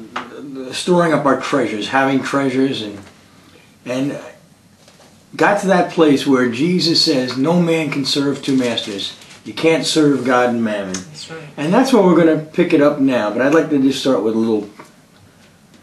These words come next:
Speaker 1: asking God to bless our time together. Father, we just,
Speaker 2: Thank you, Jesus.
Speaker 1: we thank you that we can gather in your name, in the name of your Son, Christ Jesus.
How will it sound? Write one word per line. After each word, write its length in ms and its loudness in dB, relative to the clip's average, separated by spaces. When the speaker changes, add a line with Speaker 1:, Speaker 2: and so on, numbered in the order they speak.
Speaker 1:
asking 460 2
God 320 2
to 80 -4
bless 320 0
our 100 0
time 340 -4
together. 360 -4
Father, 360 2
we 120 6
just, 220 0
Speaker 2:
Thank 120 -20
you, 80 -20
Jesus. 380 -20
Speaker 1:
we 120 2
thank 320 2
you 100 4
that 80 4
we 100 4
can 180 2
gather 380 2
in 160 2
your 100 0
name, 400 0
in 80 -4
the 100 0
name 200 4
of 100 0
your 80 2
Son, 260 2
Christ 360 -2
Jesus. 600 -6